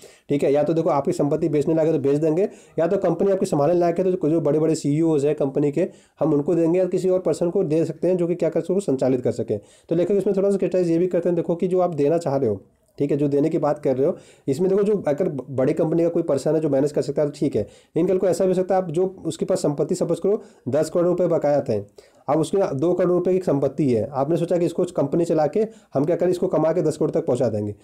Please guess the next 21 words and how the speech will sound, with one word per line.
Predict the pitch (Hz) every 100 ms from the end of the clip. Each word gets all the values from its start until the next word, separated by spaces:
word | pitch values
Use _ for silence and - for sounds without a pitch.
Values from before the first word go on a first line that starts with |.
| - -
आप | 151 156
क्या | 196
पता | 202 202
ये |
दो | 180 185
सौ, | 190 175
दो | 185
हज़ार | 170 185
करोड़ | 185 175
रुपए | 180 180
का |
जो | 180 180
था | 156 160
कंपनी | 165 160 170
की | 175
सोच | 175
यदि | 170
चलाने | 165 160 160
के | 165
लिए | 170
उसने | 160 175 208